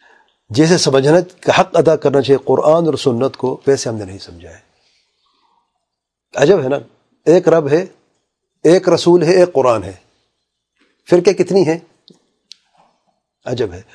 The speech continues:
اور سب بھی ایک رب کی بات کرتے ہیں، ایک نبی کی بات کرتے ہیں، ایک ہی قرآن کی بات کرتے ہیں۔ یعنی روافض کو چھوڑیں، وہ تو کہتے ہیں قرآن ہی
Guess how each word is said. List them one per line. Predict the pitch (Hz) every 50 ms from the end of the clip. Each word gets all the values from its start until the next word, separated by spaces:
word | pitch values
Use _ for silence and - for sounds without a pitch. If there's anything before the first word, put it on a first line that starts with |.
| _ _
اور | - 151
سب | 127 - - 220 226 202
بھی | 170 165 202 226 -
ایک | - 180 196 185 190
رب | 190 190 170 -
کی | 190
بات | 160 165 165 165 160 -
کرتے | 160 143 - - 156 139
ہیں، | 147 165 180 - _ _ _ _ _ _
ایک | 170 180 175 175
نبی | 170 160 165 175
کی | 170 175 165
بات | 151 151 147 143 147
کرتے | - 147 143 - 156 143
ہیں، | 151 170 170 - _ _ _ _ _ -
ایک | 208 214 214 214
ہی | 190
قرآن | - 165 151 139 131
کی | 117 -
بات | 117 104 107 101 -
کرتے | - - - _ - -
ہیں۔ | - _ _ _ _ _ _ _ _ _ _ _ _ _ _ - -
یعنی | 196 190 160
روافض | 147 156 160 - 175 156
کو | - 151
چھوڑیں، | - 139 135 127 143
وہ | 143 135
تو | 135 147
کہتے | 135 - 131 139 135
ہیں | -
قرآن | - 135 131 135 143
ہی | 139